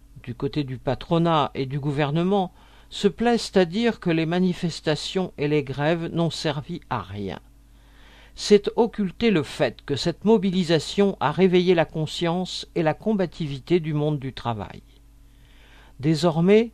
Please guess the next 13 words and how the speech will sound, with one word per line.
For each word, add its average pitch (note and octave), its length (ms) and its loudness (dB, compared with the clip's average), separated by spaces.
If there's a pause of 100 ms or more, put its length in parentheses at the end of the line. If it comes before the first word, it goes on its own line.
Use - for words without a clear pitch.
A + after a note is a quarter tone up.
(500)
les C#3+ 100 -2
travailleurs G3+ 480 4
qui G3 140 0
se - 160 2
battent D3+ 340 2
savent D3+ 440 0
que - 100 -4
leurs C3+ 220 -2
revendications E3+ 840 2
sont - 200 -6
comprises F#3+ 580 0
et D3+ 60 2
partagées. - 680 -8